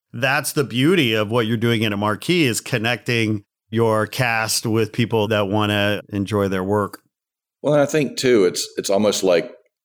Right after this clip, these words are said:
Speaker 2: going to a Broadway show or a movie theater or to Fox Theater in Atlanta to see a production gets watered down when you watch it on your T V.
Speaker 1: Yes.
Speaker 2: And it's really hard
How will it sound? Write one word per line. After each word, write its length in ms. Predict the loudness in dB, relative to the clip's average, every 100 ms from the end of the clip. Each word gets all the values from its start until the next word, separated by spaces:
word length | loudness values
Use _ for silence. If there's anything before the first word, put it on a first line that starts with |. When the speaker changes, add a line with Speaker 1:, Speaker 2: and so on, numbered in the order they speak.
| -14
Speaker 2:
going 400 | -4 0 0 0
to 760 | -2 0 4 4 4 2 0 -2
a 60 | -4
Broadway 800 | -2 2 4 2 2 2 2 0
show 840 | -2 -2 2 4 4 4 4 2 0
or 380 | -2 0 0 0
a 40 |
movie 340 | -2 -2 0 -2
theater 720 | -4 0 0 2 0 0 -2 -2
or 540 | 0 2 2 0 -4 _ -14 -6
to 540 | -2 0 0 0 -4 -8 _ -4
Fox 360 | -2 -2 -6
Theater 340 | -2 0 0 0
in 80 | -2
Atlanta 640 | -2 -2 0 0 0 -2
to 100 | -4
see 340 | -6 -2 0 0
a 60 | -2
production 920 | -6 -2 -2 -2 -4 -6 -4 -6 -10 _ _ _ _ -4
gets 280 | -2 -2
watered 420 | -2 0 0 -2 -2
down 320 | 0 0 -2
when 120 | -4
you 140 | -4 0
watch 320 | 0 0 -4
it 80 | -4
on 140 | -4
your 100 | -6
T 300 | -10 -10 -8
V. 400 | -6 -6 -8 -12 -8
Speaker 1:
Yes. 200 | -4 -2
Speaker 2:
And 80 | -2
it's 180 | -2
really 280 | 0 2 0
hard 500 | 0 0 2 2 -2